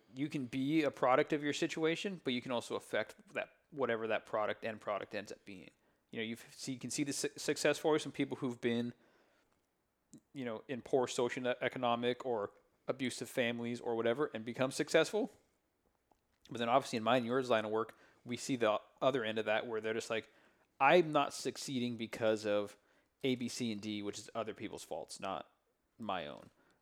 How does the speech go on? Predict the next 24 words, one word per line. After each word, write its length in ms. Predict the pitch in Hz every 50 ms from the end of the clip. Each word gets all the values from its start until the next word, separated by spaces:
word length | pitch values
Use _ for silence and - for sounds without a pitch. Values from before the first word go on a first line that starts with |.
| _
But 80 | - 123
then 80 | 117 120
you've 160 | 123 131 -
probably 220 | - 139 127 117
also 200 | 123 151 - 131 117
seen 160 | - 120 113
the 80 | 110
ones 400 | 104 107 107 107 107 110 107 - _ _ _ _ _ _ _ _ _ -
that 300 | 127 120 113 107 104 - - - _ _ -
I 120 | 127 123 110
have, 380 | 113 123 120 120 110 101 - - - _ _ -
I 80 | 120 110
still 280 | - - - 185 185
have 140 | 156 127 110
A, 120 | 113 120
B, 120 | 117 113 107
C, 220 | - - 120 110
and 80 | 107 104
D, 260 | 107 104 107 107 - _ _ _ _ _ -
but 200 | 120 123 117 113
I'm 420 | 113 113 107 107 104 95 92 98 - _ _ _ _ _ _ -
working 460 | 117 113 110 110 110 - 113 107 104
to 80 | 113 98
get 320 | 104 113 107 98 80 -